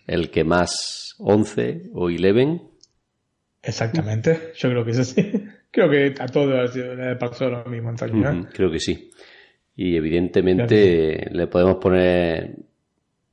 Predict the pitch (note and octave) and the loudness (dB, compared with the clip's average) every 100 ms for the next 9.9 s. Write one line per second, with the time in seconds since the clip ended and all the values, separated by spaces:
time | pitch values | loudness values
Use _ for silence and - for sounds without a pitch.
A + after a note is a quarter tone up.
0 | _ _ - - - C3 - A2 - F#2+ | _ _ -20 -20 2 4 6 4 6 6
1 | F2+ G2+ F2 E2+ F2 D#2+ - D#2+ D#2 G2 | 6 6 6 4 2 0 0 -2 0 0
2 | E3+ - - _ _ _ _ _ _ _ | -2 -6 -20 _ _ _ _ _ _ _
3 | _ _ _ _ _ _ - - - - | _ _ _ _ _ _ -20 -20 -20 -20
4 | - - - _ _ D#3+ D#3 D3+ G#3 A3+ | -20 -20 -20 _ _ 4 4 4 4 4
5 | - B3+ A#3+ F3 - - - D3+ - D3+ | 6 4 4 0 -12 -14 -4 -4 -2 0
6 | C#3+ C3+ C#3+ C#3 C3+ B2+ B2+ C3 C#3 C3 | 0 0 -4 -4 -4 -6 -6 -4 -2 -2
7 | B2 - C#3+ A3+ A#3 C3 A#2+ B2 C3 C3+ | -4 -2 0 0 2 0 -2 -4 -10 -6
8 | C3 C#3 C3 B2 - B2 A#2+ B2+ C3+ B2+ | -2 0 0 -4 -4 -4 -4 -8 -8 -4
9 | B2+ A#2+ A#2 A#2 A2+ A#2+ B2 B2+ | -2 -2 -4 -6 -6 -4 0 0